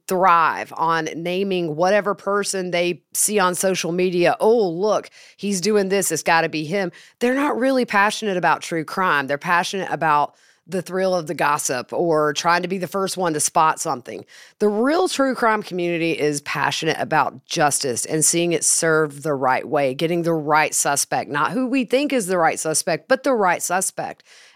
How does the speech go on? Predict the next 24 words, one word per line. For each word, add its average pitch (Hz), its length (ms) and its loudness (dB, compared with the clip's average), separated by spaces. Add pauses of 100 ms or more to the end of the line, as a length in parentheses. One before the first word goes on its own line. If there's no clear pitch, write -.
(100)
getting 220 300 2
them 226 160 2
convicted 175 520 -4
and 160 200 -2
behind 143 400 0
bars. 135 320 2
So - 100 0
I 180 120 4
think 143 240 -4
there's 185 180 0
a 170 60 -2
big 165 240 -2
divide 143 600 0 (360)
between 165 480 -2
those 139 280 0
people 254 680 0
that 156 180 -4
just 170 260 -6
like 175 220 0
the 143 80 -6
drama 143 400 0
of 220 180 0
it 240 80 0
all 233 380 0